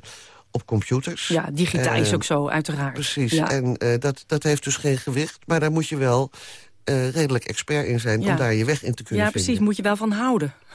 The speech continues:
Speaker 2: <laughs>
Speaker 1: Ja, want wij houden daarvan, want dat is ons werk.
Speaker 2: Ja, u ook.
Speaker 1: Ja,
Speaker 2: U
Speaker 1: hoor,
Speaker 2: houdt er
Speaker 1: ja.
Speaker 2: ook echt van. Dat
Speaker 1: Ja,
Speaker 2: in
Speaker 1: ik hou daar echt van. <laughs>
Speaker 2: Ja, want wat is, u bent natuurlijk, hè, de, de voorzitter van, eh, de Rekenkamer.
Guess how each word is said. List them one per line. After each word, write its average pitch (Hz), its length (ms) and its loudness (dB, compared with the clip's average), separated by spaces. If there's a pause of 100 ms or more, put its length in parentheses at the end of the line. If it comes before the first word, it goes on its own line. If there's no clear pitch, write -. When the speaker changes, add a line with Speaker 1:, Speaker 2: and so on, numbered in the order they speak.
(140)
Speaker 2:
<laughs> - 160 -2
Speaker 1:
Ja, - 180 -2 (140)
want 202 200 0
wij 202 140 2
houden 165 300 4
daarvan, 170 460 0
want 135 160 -2
dat 160 100 -4
is 139 120 -2
ons 107 180 0
werk. 117 300 0
Speaker 2:
Ja, 240 240 2
u - 180 2
ook. 185 360 -2 (280)
Speaker 1:
Ja, 196 180 0
Speaker 2:
U - 20 4
Speaker 1:
hoor, 202 100 4
Speaker 2:
houdt - 140 2
er - 60 0
Speaker 1:
ja. - 80 2
Speaker 2:
ook 220 100 -2
echt 220 200 -6
van. 170 220 -4
Dat 202 180 -6
Speaker 1:
Ja, 226 140 0
Speaker 2:
in 214 60 -2
Speaker 1:
ik 202 100 -2
hou 233 160 0
daar 208 140 0
echt - 200 -4
van. 127 280 -2 (120)
<laughs> 214 100 -2
Speaker 2:
Ja, 208 240 0 (200)
want 247 200 0
wat 302 160 0
is, 262 140 -6
u 262 120 -2
bent 262 160 2
natuurlijk, 226 640 -2
hè, 247 140 0
de, 214 200 0
de 185 140 -4
voorzitter 196 720 0
van, 156 340 -2
eh, 156 140 -4
de 156 60 -2
Rekenkamer. 151 680 -4